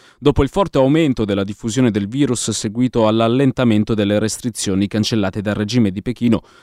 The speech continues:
per le proteste di piazze arrivate dopo anni di limitazioni pesantissime. La Cina dichiara numeri relativamente bassi di ricoveri in terapia intensiva, ma da quello che sentiamo dire le terapie intensive si stanno saturando, ha detto il direttore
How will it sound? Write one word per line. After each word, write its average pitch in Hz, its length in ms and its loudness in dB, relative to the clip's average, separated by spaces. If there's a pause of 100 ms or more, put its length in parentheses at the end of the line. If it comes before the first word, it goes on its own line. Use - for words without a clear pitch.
per 143 140 2
le 139 120 4
proteste 135 460 -2
di 117 140 -2
piazze 120 420 2
arrivate 107 460 0
dopo 110 260 2
anni 101 360 0
di 104 260 -4
limitazioni 117 880 0
pesantissime. 110 840 -2 (420)
La 120 140 2
Cina 185 440 2
dichiara 147 500 0
numeri 151 580 2
relativamente 131 800 0
bassi 139 420 0
di 104 140 -2
ricoveri 110 400 0
in 104 80 0
terapia 107 340 -2
intensiva, 117 680 -2 (340)
ma 120 100 0
da 120 120 2
quello 185 220 2
che 120 120 -8
sentiamo 135 360 0
dire 143 240 0
le 123 140 0
terapie 120 300 -2
intensive 117 480 -2
si 110 140 -6
stanno 147 320 0
saturando, 139 720 2
ha 92 60 -2
detto 104 240 -4
il 98 100 -2
direttore 107 280 -4